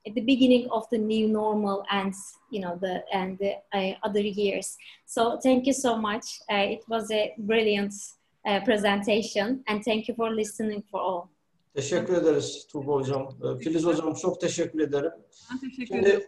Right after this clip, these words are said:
Speaker 2: e, üç hocamızı da dinledik. E, sorular var hocalarım. E, o soruları da arkadaşlar, e, yani chat kısmından yazdılar. İsterseniz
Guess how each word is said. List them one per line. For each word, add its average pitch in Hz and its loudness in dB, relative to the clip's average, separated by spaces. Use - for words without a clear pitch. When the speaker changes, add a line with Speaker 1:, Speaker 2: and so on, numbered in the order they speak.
Speaker 2:
e, - 2
üç 208 0
hocamızı 190 4
da 180 2
dinledik. 175 0
E, 147 4
sorular 190 4
var 151 6
hocalarım. 151 2
E, 151 -2
o 143 2
soruları 160 2
da 151 4
arkadaşlar, 143 -2
e, 135 -4
yani 139 -2
chat 160 -2
kısmından 147 -2
yazdılar. 143 0
İsterseniz 151 -2